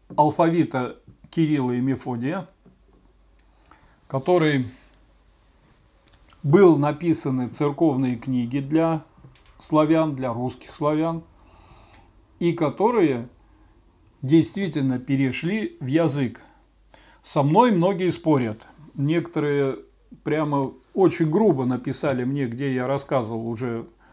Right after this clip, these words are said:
об этом немножечко в каком-то другом ролике, что с Кирилла и Мефодия пошёл русский язык.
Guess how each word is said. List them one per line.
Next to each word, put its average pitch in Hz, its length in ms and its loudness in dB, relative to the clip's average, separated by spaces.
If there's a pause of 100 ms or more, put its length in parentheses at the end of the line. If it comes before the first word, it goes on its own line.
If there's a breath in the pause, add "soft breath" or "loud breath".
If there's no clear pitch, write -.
(120 soft breath)
об 131 180 -4
этом 127 260 -2
немножечко 117 800 -4 (100)
в - 60 -20
каком-то 123 440 -6
другом 127 440 -2
ролике, 120 440 -2
что 117 340 -10 (540 soft breath)
с - 140 -14
Кирилла 147 400 2
и 127 80 0
Мефодия 131 500 0
пошёл 123 560 -6
русский 131 340 -4
язык. 123 400 -4